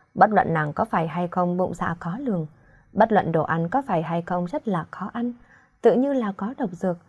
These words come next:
đều làm cho hắn lòng tràn đầy cảm giác ấm áp. Thương yêu liền thương yêu, cho dùng thương yêu ma nữ cũng thì phải thừa nhận sự thật.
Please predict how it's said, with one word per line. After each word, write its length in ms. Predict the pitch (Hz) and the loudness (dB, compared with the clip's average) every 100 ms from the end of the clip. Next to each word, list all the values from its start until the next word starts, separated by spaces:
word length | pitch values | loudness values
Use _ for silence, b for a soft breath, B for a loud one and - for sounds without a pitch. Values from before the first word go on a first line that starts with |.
| b b - | b b -2
đều 160 | 175 | 2
làm 260 | 160 151 139 | 2 2 0
cho 120 | 151 | -4
hắn 280 | 165 156 240 339 | -4 -2 -4 -4
lòng 300 | 202 170 151 | 0 0 0
tràn 180 | 156 156 | -2 -2
đầy 220 | 151 151 - | 0 -2 -2
cảm 160 | 156 | -6
giác 200 | - 226 - - | -4 -10 -10 -4
ấm 180 | 170 190 | -4 -4
áp. 180 | 240 277 _ _ _ _ _ _ _ _ _ - | -8 -10 _ _ _ _ _ _ _ _ _ 2
Thương 180 | 180 165 | 4 4
yêu 280 | 170 165 165 | 2 4 4
liền 200 | 160 139 | 2 0
thương 160 | 190 202 | -4 -2
yêu, 280 | 214 208 208 b b b - | -2 -4 -6 b b b 2
cho 160 | 233 | 4
dùng 280 | 226 220 202 | 4 2 2
thương 160 | 269 269 | 0 0
yêu 160 | 269 | 0
ma 180 | 269 262 | 0 0
nữ 300 | 254 - 277 - | -2 -2 -4 -2
cũng 220 | - 220 | 0 0
thì 120 | 269 180 | 2 0
phải 220 | 175 151 | 0 -2
thừa 160 | - | -2
nhận 220 | 156 151 - - | -2 -2 -6 -4
sự 140 | 170 | -4
thật. 140 | - | -2